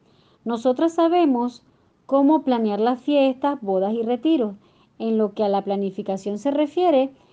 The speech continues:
el tiempo suyo para meditar no debería ser diferente, especialmente si conse-,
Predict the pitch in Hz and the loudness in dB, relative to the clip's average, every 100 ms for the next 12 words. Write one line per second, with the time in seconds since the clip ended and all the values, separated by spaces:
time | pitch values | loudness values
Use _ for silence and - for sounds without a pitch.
0 | _ - 220 214 214 214 208 269 269 311 | _ -6 -4 -2 -2 -2 0 -2 0 0
1 | 285 233 214 202 202 196 196 320 349 285 | 2 0 0 -2 -2 -2 -4 -2 -2 -2
2 | 220 220 220 269 226 208 220 196 175 190 | -4 -2 0 2 2 0 -2 -6 -10 -10
3 | - 233 311 427 - 220 - _ _ - | -6 0 0 0 -4 -8 -8 _ _ -6
4 | 202 - 190 185 208 214 285 370 339 269 | -6 -6 -8 -6 -4 0 2 2 4 2
5 | 269 262 - 226 220 208 208 202 240 | 0 -4 -10 -6 -4 -4 -4 -6 -6